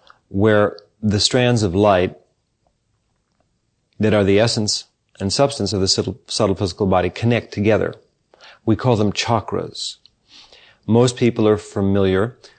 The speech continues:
with the seven chakras. If you open up, uh, books on yoga and self-discovery, you see little paintings where they show a,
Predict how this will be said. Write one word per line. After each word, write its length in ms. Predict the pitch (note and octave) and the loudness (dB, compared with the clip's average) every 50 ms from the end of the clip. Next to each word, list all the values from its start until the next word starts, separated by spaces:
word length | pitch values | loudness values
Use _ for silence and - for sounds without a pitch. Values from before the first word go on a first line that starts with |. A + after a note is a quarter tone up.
| _ _ - | _ _ -6
with 160 | - G#2 G2 | -4 -2 -2
the 80 | G#2+ G2 | 0 0
seven 400 | - - C3 A#2+ G#2+ G#2+ G#2 G2 | 0 2 2 2 2 0 -2 -2
chakras. 840 | - - C3 A#2+ G#2 - - - - - A2 G#2+ - - - - | -2 0 0 0 0 -2 -4 -8 -8 -8 -10 -10 -10 -12 -10 -8
If 180 | G2 G2 G2 - | -8 -8 -4 0
you 100 | G#2+ G#2 | 0 2
open 220 | G2 F#2+ - G2+ | 2 0 0 -2
up, 260 | G2 F2+ - - - G2 | -4 -4 -4 -8 -8 -6
uh, 140 | F#2+ F#2 | -6 -4
books 400 | F2 D#2+ E2 G2 F#2+ - - - | -6 -4 -2 -2 -2 -2 -4 -6
on 240 | G2 F#2 F2+ F2+ F#2 | -4 -4 -2 -2 0
yoga 320 | F#2+ F#2+ F#2 F2+ F2+ F#2 F#2 | 0 0 0 0 0 -2 -2
and 160 | F#2 F#2 F#2 | -2 -4 -4
self-discovery, 680 | - G#2 F#2+ - - - - - G#3 F#3+ F3 F3+ F#2 F#2 | -2 -4 -4 -4 -4 -6 -4 0 0 0 0 0 0 0
you 60 | F2+ | -2
see 180 | - - G#2 F#2+ | -2 -2 0 0
little 160 | F#2+ G2 F#2 | 0 0 -2
paintings 580 | - - A#2 A2+ G#2 G2 F#2+ F2+ - - - _ _ _ _ _ _ _ _ _ _ _ _ _ _ _ _ _ _ _ _ _ _ | -2 -2 -2 0 0 -2 -2 -4 -6 -10 -10 _ _ _ _ _ _ _ _ _ _ _ _ _ _ _ _ _ _ _ _ _ _
where 160 | - G#2 G#2 G2 | -2 0 2 4
they 120 | G2+ G2+ | 4 2
show 360 | G2+ - - A2+ G2+ G2 G2 | 2 2 2 2 4 4 4
a, 120 | F#2 F#2 | 2 0